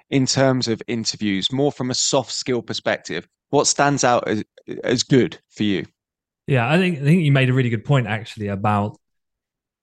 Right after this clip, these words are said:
Speaker 2: yeah, there's so much preparation that you do ahead of an interview,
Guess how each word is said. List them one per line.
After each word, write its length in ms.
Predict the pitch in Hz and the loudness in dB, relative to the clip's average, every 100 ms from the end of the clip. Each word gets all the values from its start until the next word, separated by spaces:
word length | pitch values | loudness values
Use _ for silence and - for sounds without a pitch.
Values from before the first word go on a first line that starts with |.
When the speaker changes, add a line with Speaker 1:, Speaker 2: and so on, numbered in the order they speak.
| _ | _
Speaker 2:
yeah, 220 | - 131 123 | -12 -2 2
there's 220 | 123 - | 2 2
so 120 | 165 | 2
much 200 | 170 - | 2 2
preparation 800 | 156 147 139 135 - 107 90 90 _ | 2 4 4 4 2 -4 -6 -12 _
that 140 | 110 | -4
you 160 | 107 113 | 0 2
do 240 | 123 113 | 4 4
ahead 180 | 98 117 | 4 0
of 80 | 101 | 0
an 80 | 104 | 0
interview, 560 | 113 104 101 90 87 | -2 -4 -6 -6 -6